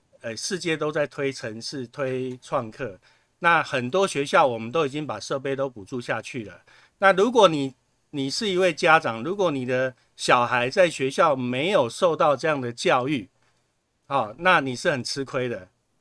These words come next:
啊，我就把这样的一个，一个事情在这种花莲人的社团把它丢出去。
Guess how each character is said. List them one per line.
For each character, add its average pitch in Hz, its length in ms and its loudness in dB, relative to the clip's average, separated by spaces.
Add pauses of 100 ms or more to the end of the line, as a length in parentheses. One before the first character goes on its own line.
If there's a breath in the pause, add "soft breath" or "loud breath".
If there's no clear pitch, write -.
(600)
啊， 110 200 -8
我 123 140 -6
就 220 120 4
把 139 160 6
这 208 120 2
样 196 140 6
的 165 120 2
一 180 60 -2
个， 151 360 2
一 180 120 -10
个 160 120 -2
事 180 240 0
情 113 320 -8
在 156 220 0
这 156 120 -2
种 107 360 -4
花 175 180 4
莲 160 200 0
人 123 200 2
的 127 100 -2
社 165 180 2
团 117 180 -6
把 107 120 -8
它 131 140 -8
丢 135 200 -4
出 135 180 -8
去。 127 220 -10